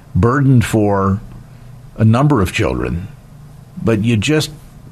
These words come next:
kinda need a little bit of, uh, little bit of liberty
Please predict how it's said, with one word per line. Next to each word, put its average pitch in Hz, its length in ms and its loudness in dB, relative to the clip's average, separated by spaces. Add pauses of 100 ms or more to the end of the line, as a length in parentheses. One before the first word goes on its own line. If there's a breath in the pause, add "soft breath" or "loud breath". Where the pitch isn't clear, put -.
(540 loud breath)
kinda 214 300 0
need 170 180 4
a 127 40 4
little 123 220 4
bit 104 200 2
of, 87 200 2
uh, 85 240 0 (420)
little 135 300 2
bit 101 160 4
of 85 140 2
liberty 87 640 2